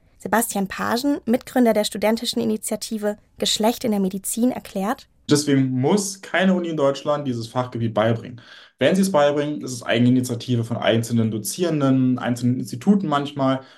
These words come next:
Speaker 2: die dann irgendwie Lust auf das Thema haben und das dann beibringen. Selbst wenn eine Uni das als etabliertes Wahlfach anbietet, hört das nur ein Bruchteil der Studierenden an dieser Uni und alle anderen nicht.
Speaker 1: Der dreiundzwanzigjährige will das ändern.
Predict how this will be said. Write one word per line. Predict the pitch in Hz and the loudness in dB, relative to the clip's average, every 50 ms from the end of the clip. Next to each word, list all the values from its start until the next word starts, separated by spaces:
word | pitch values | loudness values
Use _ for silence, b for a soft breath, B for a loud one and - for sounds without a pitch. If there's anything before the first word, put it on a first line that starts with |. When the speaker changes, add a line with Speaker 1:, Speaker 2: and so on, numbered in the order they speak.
| B B B | B B B
Speaker 2:
die | 131 | 2
dann | 127 127 127 | 4 4 4
irgendwie | 131 139 123 120 | 4 2 2 2
Lust | 123 185 208 - | 4 2 2 2
auf | 202 190 | -2 -4
das | - 143 143 - | -4 -6 -6 -4
Thema | - 151 156 151 135 | -2 0 0 0 2
haben | 135 135 131 143 143 139 - | 2 0 0 0 -4 -8 -10
und | - 127 120 | -8 -6 -6
das | 117 117 | -4 -4
dann | - 120 107 | -2 -2 -2
beibringen. | 98 90 90 92 98 90 87 - - _ _ _ _ | -2 -2 -2 -4 -6 -10 -12 -12 -16 _ _ _ _
Selbst | - 139 135 123 120 | -2 -2 0 0 2
wenn | - 247 | 2 4
eine | 190 - 156 143 | 4 2 0 0
Uni | 151 170 175 | -2 -2 0
das | 147 143 - | 0 -2 -2
als | - 113 110 | -2 -6 -10
etabliertes | - 139 151 156 143 147 139 135 117 117 | -8 -6 -4 -2 -2 -2 -4 -4 -2 0
Wahlfach | 123 143 160 160 - - 113 | 2 0 0 0 -4 -8 -8
anbietet, | 85 120 147 147 135 120 117 113 135 151 151 - B B B B B | -6 -6 -4 -4 -2 -2 0 0 0 0 0 -2 B B B B B
hört | - 147 160 - | 2 2 4 4
das | 151 - - | 4 2 0
nur | 143 143 143 139 | -2 -4 -4 -2
ein | 135 120 | -2 -2
Bruchteil | 120 135 143 139 - - 127 120 117 | 0 0 -2 -2 -2 -2 0 0 0
der | 117 113 | 0 0
Studierenden | - - 110 107 110 117 110 113 107 104 | -4 -6 -4 -2 0 2 2 4 2 2
an | 98 98 95 | 2 2 0
dieser | 98 95 104 - | 0 -2 -2 -2
Uni | 95 101 110 117 - - - - _ - | 0 2 2 2 0 -2 -4 -16 _ -2
und | 123 117 | 0 2
alle | 117 117 98 | 2 2 2
anderen | 101 104 101 95 92 | 2 0 0 -2 -4
nicht. | 87 - - - _ _ _ _ - | -6 -12 -16 -20 _ _ _ _ -10
Speaker 1:
Der | - 226 | -8 -6
dreiundzwanzigjährige | 240 - 226 240 285 311 - - 285 285 269 - 247 - 247 247 233 226 226 214 208 | -4 -2 0 0 0 0 0 0 0 0 0 -2 -4 -2 -2 0 0 0 0 0 0
will | 214 208 | -2 -2
das | 208 220 - | -2 -4 -4
ändern. | - - 214 214 196 185 180 185 214 | -4 -4 -2 -2 -2 -2 -4 -6 -8